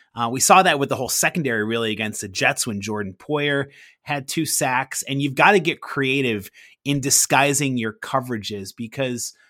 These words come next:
what, what I think will frustrate Bill Belichick the most is showing how much you can change on the fly. You know, if you come in and say, "Hey, we're gonna bring out Siran Neal, he's gonna be our stopper, uh, to, to contain the run game,"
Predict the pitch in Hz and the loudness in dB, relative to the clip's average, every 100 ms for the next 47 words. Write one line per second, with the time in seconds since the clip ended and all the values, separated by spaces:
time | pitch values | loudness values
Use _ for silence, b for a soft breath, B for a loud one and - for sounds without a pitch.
0 | _ _ _ - 160 156 160 160 165 220 | _ _ _ -2 -2 -2 0 6 6 6
1 | 247 226 202 - 180 - 185 160 156 151 | 2 2 -2 2 2 4 2 2 0 2
2 | 143 143 139 151 131 - 117 127 139 107 | 4 2 2 0 0 -2 -4 0 0 0
3 | - - - _ _ - 151 143 135 127 | -4 -6 -8 _ _ -2 0 2 0 -2
4 | - _ _ - - 180 170 208 214 214 | -6 _ _ 2 6 6 6 4 2 0
5 | 147 - _ - 175 175 160 - 156 - | -2 -10 _ 2 4 6 4 2 -2 -4
6 | 135 - 151 135 113 101 98 - 131 139 | -2 0 2 2 2 -2 -6 -2 0 0
7 | 127 - 127 123 104 80 - - _ _ | -2 -6 2 6 8 6 -4 -20 _ _
8 | - 151 151 139 202 - 226 226 202 185 | 0 4 4 4 0 2 2 2 0 0
9 | 180 156 156 147 123 131 131 120 143 147 | 0 0 -2 -2 0 0 0 2 2 4
10 | 143 - - 127 123 117 117 117 117 120 | 2 2 0 0 0 0 -2 -2 -2 -4
11 | 113 127 120 110 110 - - 147 147 160 | -4 -4 -2 -4 -2 0 6 8 8 6
12 | 143 143 143 b b - 117 110 - 127 | 4 2 -2 b b -4 -2 -2 -4 -6
13 | - 127 139 147 139 135 123 123 117 120 | -6 -6 -2 0 2 2 2 2 2 0
14 | 120 120 | 0 -4